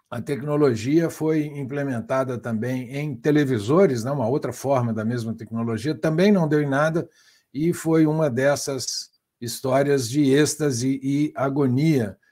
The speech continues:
que, ah, existem aos montões na nossa vida aí,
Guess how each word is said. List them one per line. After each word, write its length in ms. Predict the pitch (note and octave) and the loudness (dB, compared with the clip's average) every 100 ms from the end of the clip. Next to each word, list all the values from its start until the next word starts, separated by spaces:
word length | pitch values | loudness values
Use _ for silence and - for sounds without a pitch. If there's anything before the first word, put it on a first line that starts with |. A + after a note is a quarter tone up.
| _ _ _ | _ _ _
que, 460 | B2 C3+ C#3+ C#3 - _ _ _ | -2 0 0 -4 -14 _ _ _
ah, 600 | B2 A#2+ A#2+ A#2 A#2 A2+ C#3 | -4 -4 -4 -2 -4 -4 -2
existem 720 | C#3 A#2 C3 D3 - C#3+ C3 - - | -2 0 -2 -2 -2 -6 -6 -10 0
aos 360 | C#3 C#3+ A#2 | 2 2 0
montões 680 | B2+ D3+ A#2 D3 D#3 C#3+ A2+ | 2 2 2 4 4 4 2
na 120 | B2 | 0
nossa 340 | B2 B2+ B2 G#2 | 0 0 -2 -2
vida 380 | G#2+ C3 A2 | 0 2 2
aí, 280 | G#2 A2 A#2+ | 0 0 0